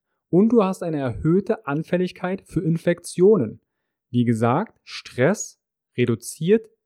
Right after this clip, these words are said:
dein Immunsystem. Es fährt dein Immunsystem runter, weil das Energie braucht und die Energie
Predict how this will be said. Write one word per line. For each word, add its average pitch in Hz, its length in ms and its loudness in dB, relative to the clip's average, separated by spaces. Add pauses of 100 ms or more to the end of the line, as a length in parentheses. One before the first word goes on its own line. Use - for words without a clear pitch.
(100)
dein 123 380 -4
Immunsystem. 180 960 -2
Es - 200 -14
fährt 151 340 2
dein 208 100 2
Immunsystem 165 560 -2
runter, 131 480 2
weil 110 160 -6
das 139 180 -6
Energie 156 480 -4
braucht 107 380 -2
und 120 160 -10
die 131 100 -12
Energie 135 560 -6